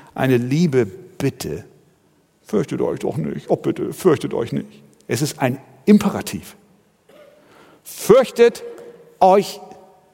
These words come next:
nicht.“ Es ist ein Befehl. Es ist Gottes Wille.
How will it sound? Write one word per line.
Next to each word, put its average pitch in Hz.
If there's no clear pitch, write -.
nicht.“ -
Es -
ist -
ein 180
Befehl. 170
Es 143
ist 175
Gottes 220
Wille. 131